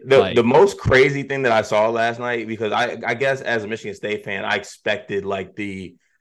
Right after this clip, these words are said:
Speaker 1: the fades. Like, that's what Keon does. You throw him a fade route, he's six four, he's a big body, he's athletic as hell. He'll go up and catch it over the guy. They had him returning punts. They had him, he caught that one slant route, the first touchdown he had,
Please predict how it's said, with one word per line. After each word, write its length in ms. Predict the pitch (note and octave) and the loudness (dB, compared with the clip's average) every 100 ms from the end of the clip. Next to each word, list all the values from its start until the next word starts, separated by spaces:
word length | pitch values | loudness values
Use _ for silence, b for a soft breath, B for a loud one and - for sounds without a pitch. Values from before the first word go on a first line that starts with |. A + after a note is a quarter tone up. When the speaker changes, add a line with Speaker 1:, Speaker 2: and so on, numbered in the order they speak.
| _ _ | _ _
Speaker 1:
the 80 | G#2+ | -8
fades. 640 | G3+ G#2 E2+ D#2+ D#2+ - _ | -2 -2 -2 -6 -14 -20 _
Like, 100 | G2+ | -4
that's 200 | G2+ A2+ | 0 2
what 120 | B2 G#2+ | 2 -2
Keon 380 | B2 G#2+ F#2+ | -2 -2 -2
does. 380 | F#2+ F#2 F2 F2 | -2 -4 -6 -10
You 100 | G2 | -14
throw 260 | F#2+ A#2+ G#2+ | -2 0 0
him 200 | A2+ G2+ | -2 -4
a 40 | |
fade 360 | - A2 G#2+ G2+ | -4 0 0 0
route, 320 | G2 G2 G2+ | 0 -2 -4
he's 140 | F2+ | -12
six 240 | - A2 - | -10 -10 -8
four, 440 | A2+ G2+ G2 F#2+ | -6 -2 -2 -2
he's 120 | F#2+ | -8
a 40 | F#2 | -12
big 300 | E2+ G2+ F2+ | -6 -6 -4
body, 380 | F#2 F#2+ F#2+ F#2 | -4 -4 -4 -8
he's 160 | F2+ | -14
athletic 440 | - G#2+ G2 G2 F#2+ | -16 -10 -8 -8 -10
as 100 | E2+ | -8
hell. 480 | G2+ F#2 F2 F2 b b - | -4 -4 -4 -8 b b -8
He'll 120 | G#2 | 0
go 120 | B2+ | 2
up 80 | A#2+ | 2
and 100 | G#2+ | -2
catch 240 | A2+ G#2+ | -6 -4
it 40 | F#2+ | -6
over 160 | F2+ | -6
the 60 | F2+ | -6
guy. 340 | F#2 - F2 - _ _ _ _ _ | -6 -8 -12 -16 _ _ _ _ _
They 260 | C3+ C3+ A#3+ | -2 2 4
had 160 | A#3+ | 4
him 100 | C#3+ | 2
returning 440 | F#2+ F2+ A2 F#2+ D3+ | -2 -6 -6 -6 -10
punts. 460 | - A#2+ C3 - | -6 -4 -4 -12
They 180 | - A2 | -8 -4
had 220 | D3 C3 | 0 0
him, 100 | G#2+ | 0
he 120 | A2+ B2 | -6 -4
caught 280 | D#3 D3+ | -2 0
that 160 | D3 G#2+ | 0 -2
one 200 | A2 A#2+ | -2 -4
slant 480 | A#2 - F#2+ A2 B2 | -6 -14 -8 -8 -4
route, 220 | C3+ C3+ | -4 -4
the 80 | F2+ | -6
first 320 | - A#2 A#2+ | -4 -4 -4
touchdown 420 | C3+ C3 C#3 C#3 | -6 -4 -4 -6
he 80 | D3 | -6
had, 380 | C#3+ D3 D#3 D#3 | -6 -4 -4 -6